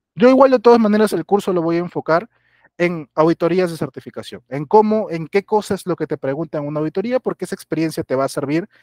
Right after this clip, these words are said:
para que sepas qué cosas sí y qué cosas no deberías hacer para tu sistema de gestión. Y de esa manera lo vas a entender mucho mejor, ¿de acuerdo? Bien,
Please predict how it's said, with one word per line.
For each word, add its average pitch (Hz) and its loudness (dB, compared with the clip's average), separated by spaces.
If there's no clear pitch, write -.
para 190 4
que 175 -2
sepas 208 0
qué 226 -2
cosas 226 -2
sí 226 -6
y 277 -10
qué - -10
cosas 165 -6
no 180 -4
deberías 135 0
hacer 143 -8
para 190 -2
tu 151 -10
sistema 131 -8
de 127 -8
gestión. - -20
Y 110 -12
de 127 -4
esa 131 -4
manera 143 0
lo 131 0
vas 147 4
a 165 0
entender 131 -2
mucho 131 -6
mejor, - -16
¿de - -20
acuerdo? 180 0
Bien, 131 0